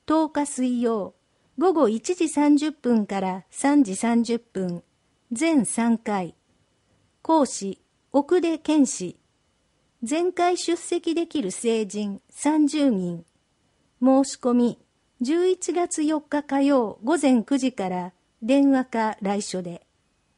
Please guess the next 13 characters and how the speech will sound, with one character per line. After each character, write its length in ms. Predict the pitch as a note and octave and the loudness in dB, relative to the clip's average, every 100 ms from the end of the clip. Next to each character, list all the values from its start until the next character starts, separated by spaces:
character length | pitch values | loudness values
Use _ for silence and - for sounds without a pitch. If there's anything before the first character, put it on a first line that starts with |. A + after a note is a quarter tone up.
| _ _ _ _ _ _ _ _ _ _ _ _ _ _ - | _ _ _ _ _ _ _ _ _ _ _ _ _ _ -6
秋 280 | F#4+ F4+ | -2 2
の 140 | A#3 F3+ | 2 0
工 240 | - A3 | -2 -4
作、 540 | A3 G#3 - G3+ F3+ _ _ _ _ _ _ | -2 -8 -6 -6 -6 _ _ _ _ _ _
木 160 | - G4 | -4 0
の 140 | F#4+ | 4
実 200 | D4+ A3+ | 6 4
や 200 | G3 F#3 - | 0 -4 -2
枝 320 | A#3+ C#4 C#4+ | 0 2 0
を 80 | C#4+ | -2
使 260 | - B3+ | -6 -4
っ 80 | B3+ | -4
て 460 | _ - A#3 A3+ | _ -6 -6 -6